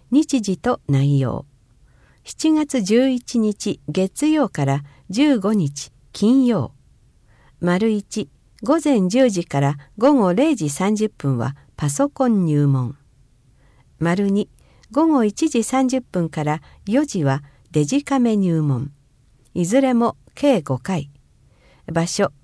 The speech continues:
整備教育センター。講師、アイティースクエア杉並。定員、各十五名。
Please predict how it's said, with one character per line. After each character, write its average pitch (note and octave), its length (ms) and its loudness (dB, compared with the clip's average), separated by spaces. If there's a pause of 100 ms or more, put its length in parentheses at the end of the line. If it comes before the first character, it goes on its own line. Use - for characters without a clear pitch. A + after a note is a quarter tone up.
(400)
整 D#4+ 260 -2
備 E3+ 160 0
教 A3+ 240 0
育 A#3+ 200 -2
セ G#3 180 -4
ン C#3+ 100 -2
タ A2+ 400 -8 (520)
ー。 - 0 -
講 C4 220 4
師、 - 280 -8 (300)
ア G#3+ 140 2
イ D4 100 2
テ - 160 0
ィ C#4+ 80 4
ー C#4 40 2
ス - 140 -10
ク C4+ 160 -2
エ F#3+ 180 2
ア A#2 80 -2
杉 D#3 360 -2
並。 C#3+ 320 0 (640)
定 G#3+ 280 2
員、 F#3 280 0 (340)
各 A#3+ 340 -2
十 G#3+ 320 0
五 A#3 180 0
名。 C#3+ 300 -2